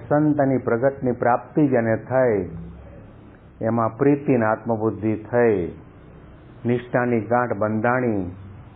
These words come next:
એવી વ્યક્તિ કદાચ આદિવાસી વિસ્તારમાં ઝૂંપડપટ્ટીમાં રહેતી હોય ને પહેરવાના જૂતિયા ન હોય ને પહેરવાના કપડાં ન હોય,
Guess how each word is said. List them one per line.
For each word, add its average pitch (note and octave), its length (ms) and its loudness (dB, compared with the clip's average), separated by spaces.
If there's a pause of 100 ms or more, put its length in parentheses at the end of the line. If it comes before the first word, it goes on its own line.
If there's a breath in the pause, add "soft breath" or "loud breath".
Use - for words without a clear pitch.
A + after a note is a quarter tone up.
(140)
એવી C#3 300 4
વ્યક્તિ B2 420 0
કદાચ A#2 440 2 (120)
આદિવાસી A2+ 680 0
વિસ્તારમાં G#2+ 680 -2
ઝૂંપડપટ્ટીમાં G#2+ 800 -2
રહેતી G2+ 340 0
હોય A2+ 160 2
ને G2 140 -8
પહેરવાના G#2+ 480 0
જૂતિયા G#2 440 -2
ન G2 120 -2 (140)
હોય A#2 180 0
ને A2+ 80 -4
પહેરવાના G2+ 580 -2
કપડાં A2 380 -2
ન G#2+ 80 -2
હોય, A#2 360 2